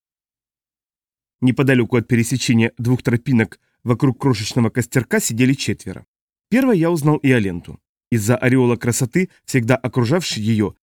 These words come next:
полянка казалась поистине райским уголком. Почти в то же самое мгновение меня увидела Доркас и бросилась мне навстречу, а я разглядел лисью мордочку доктора Талоса,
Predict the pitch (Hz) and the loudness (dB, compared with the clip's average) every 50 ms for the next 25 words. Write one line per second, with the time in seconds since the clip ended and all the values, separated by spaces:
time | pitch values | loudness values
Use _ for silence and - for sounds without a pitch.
0 | _ _ _ _ - 131 139 208 240 233 196 156 - 131 113 160 196 190 165 - | _ _ _ _ 0 2 2 2 2 0 -2 -2 -2 0 0 2 0 0 0 -2
1 | - _ - 131 131 135 156 - - 131 127 123 - 131 131 123 117 - - - | -6 _ 0 2 2 2 2 0 0 2 2 2 2 2 0 0 0 0 -2 -2
2 | 117 117 113 135 135 - - - 87 73 - _ _ _ _ _ _ _ _ _ | -2 0 0 0 -2 -4 -6 -12 -14 -16 -16 _ _ _ _ _ _ _ _ _
3 | _ _ _ _ _ _ _ - 135 120 - - 139 127 - - 123 117 123 - | _ _ _ _ _ _ _ -2 0 0 0 0 -2 0 0 2 2 2 2 2
4 | - 131 120 120 117 113 107 110 117 123 160 180 156 123 117 113 120 131 131 127 | 2 2 2 2 2 2 2 2 2 2 2 4 2 2 2 4 4 4 4 2
5 | - - 131 113 123 113 120 117 117 113 101 151 170 - - 113 - - - 123 | 2 0 0 0 2 2 4 2 2 2 2 0 0 0 -2 -4 -4 -4 -4 -4
6 | 110 123 202 220 - 151 123 - - 131 117 117 113 - - 175 208 202 - - | 0 0 0 0 2 2 0 2 2 2 2 2 0 0 -2 -2 -2 -2 -2 -4
7 | 98 - _ _ _ _ _ - 123 120 127 131 - - 127 127 127 113 110 127 | -6 -6 _ _ _ _ _ -2 0 2 2 2 2 2 0 0 0 0 0 0
8 | 139 131 135 127 120 - 127 127 127 120 - - 127 131 123 117 107 101 120 107 | 0 2 2 2 2 2 2 0 0 0 0 2 2 4 2 2 0 -2 -2 -4
9 | - - 123 113 - 127 120 127 113 - - 117 117 107 - 165 175 147 120 - | -4 -4 -6 -4 -2 0 0 0 0 2 0 0 0 0 0 0 0 0 0 0
10 | - 110 - | 0 -2 -2